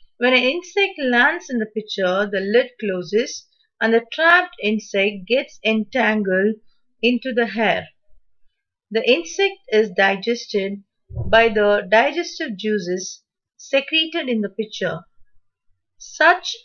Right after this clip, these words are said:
insect-eating plants are called insectivorous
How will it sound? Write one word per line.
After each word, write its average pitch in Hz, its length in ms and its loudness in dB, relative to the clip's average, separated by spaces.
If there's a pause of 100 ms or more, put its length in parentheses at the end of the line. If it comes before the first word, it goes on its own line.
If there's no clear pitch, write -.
(140)
insect-eating 262 1040 -4
plants 208 580 -2 (300)
are 208 200 2
called 220 480 2 (420)
insectivorous 262 1080 -2